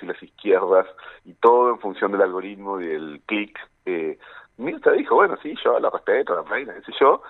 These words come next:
pero no me puedo olvidar que era la reina en Malvinas. O sea, fíjate que quedaste a la derecha de Mirta, bueno, <laughs> ya tenés,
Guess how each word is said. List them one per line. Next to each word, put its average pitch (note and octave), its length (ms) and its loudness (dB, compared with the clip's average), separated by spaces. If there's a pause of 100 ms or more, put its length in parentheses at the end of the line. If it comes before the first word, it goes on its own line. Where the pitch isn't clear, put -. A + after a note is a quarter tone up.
(240)
pero B2+ 280 6
no G#2+ 200 2
me G3+ 100 -4
puedo C3+ 220 6
olvidar A#3 500 2
que - 60 -14
era C3+ 100 -6
la E4+ 140 -4
reina C#4+ 420 -2
en A#2+ 160 -6
Malvinas. C#3 560 -4
O - 60 -20
sea, D#2+ 220 -2 (120)
fíjate G#2 340 -2
que - 400 -2
quedaste - 460 0
a G#2+ 40 8
la G2+ 80 8
derecha G#2 320 0
de G#2 100 4
Mirta, B2+ 480 2 (340)
bueno, - 340 -2 (380)
<laughs> - 400 -6
ya E2+ 80 2
tenés, G#2 320 -2